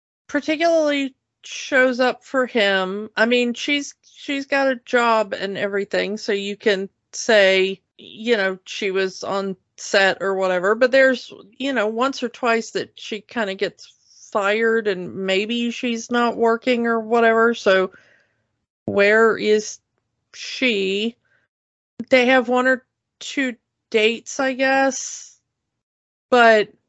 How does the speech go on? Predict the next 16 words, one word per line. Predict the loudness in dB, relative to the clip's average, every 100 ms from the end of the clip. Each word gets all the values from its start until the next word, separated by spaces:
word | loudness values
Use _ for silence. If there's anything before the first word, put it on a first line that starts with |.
| _ _ _ _ _ _ _
for | -4 -2
most | 0 0 0 -2 -8
of | -6
the |
movie, | -4 -4 -4 -8
she's | -8 -10 -10
just | -8 -8 -8 _
kinda | -4 -4 -2
not | -4 -2 -2 -2 -4
around. | -2 0 0 -2 -4 -8 -10 _ _ _ _ _ _
He | -8 0 4 4
does | 4 6 6 4 -8
show | -6 -2 0
up | 0 -2 -6
to | -6 -2
the | -2 -6